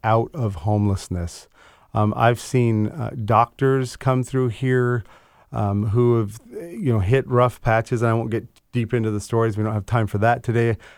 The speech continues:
I've seen people who grew up on and off homeless, and that's what they've known most of their life. I've seen, I've seen people who've owned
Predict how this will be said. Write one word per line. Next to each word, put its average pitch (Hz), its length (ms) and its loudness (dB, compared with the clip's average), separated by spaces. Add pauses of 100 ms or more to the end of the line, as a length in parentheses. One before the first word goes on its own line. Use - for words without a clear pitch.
(160)
I've 120 220 2
seen 123 220 0
people 113 360 -2
who 117 320 0 (360)
grew 127 240 2
up 123 280 2
on 120 180 4
and 127 140 2
off 123 200 2
homeless, 127 640 0 (320)
and 117 200 2
that's 120 320 0
what 123 320 -2
they've 117 200 -2
known 117 360 2
most 107 480 0
of 123 140 0
their 117 140 2
life. 110 520 -2 (320)
I've - 60 -20
seen, 110 420 0 (120)
I've 113 160 -2
seen 113 240 -2
people 120 280 -2
who've 110 180 0
owned 113 320 2